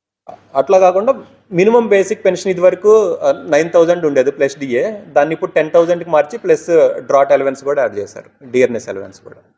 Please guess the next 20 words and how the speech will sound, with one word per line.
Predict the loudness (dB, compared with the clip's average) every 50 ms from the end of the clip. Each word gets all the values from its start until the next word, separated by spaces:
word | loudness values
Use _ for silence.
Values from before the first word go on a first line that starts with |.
| _ _ _ _ _ _ _ _ _ _ _ _ _ _ _ _ _ _ _ _ _ _ _ _ _ _ _ _ _ _ _ _ _ _ _ _ -4
So | -2
ఫ్యామిలీ | 0 0 0 0 2 0 0
పెన్షన్ | 0 0 -2 -2 -4 -2 0
కూడా | 0 0 0 -2
చెప్పినట్టు | -2 0 -2 -2 0 -2
స్పౌజ్గా | -2 0 2 2 2 2 2 2 0 0
సిక్స్టీన్ | 0 -2 -12 -8 -8 -6 -4 -2
ప-, | 2 2 2 4 2 0 -2
సిక్స్టీ | -2 -6 -12 -8 -6 0
పర్సెంట్ | 0 0 0 -2 -8 -10 -10
ఇస్తా | -8 -4 -4 -4
ఉంటారు. | -4 -4 -4 -4 -4 -4 -4 -8 -12 -16 _ _ _ _ _ _ _ _ _ _ _ _ _ _ _ _ _ _ _ _ _ -2
ఈ, | 0 2 4 4 4 4 2 0 -4 -2
ఆ, | 2 4 4 4 4 4
డిఏ | 2 0 -2 0 2 2 4 4 4
ఏదైతే | 4 2 0 0 0
ఉందో | -2 -2 -2 -2 0 0 0 0 -2 -6 -12 _ _ _ _ _ -6
ఇది | -4 -2 0
ఫ్యామిలీ | 0 0 0 0 0 -2 0
పెన్షన్, | 0 -2 -2 -4 -10 -12 -8 -6 -6 -6 -8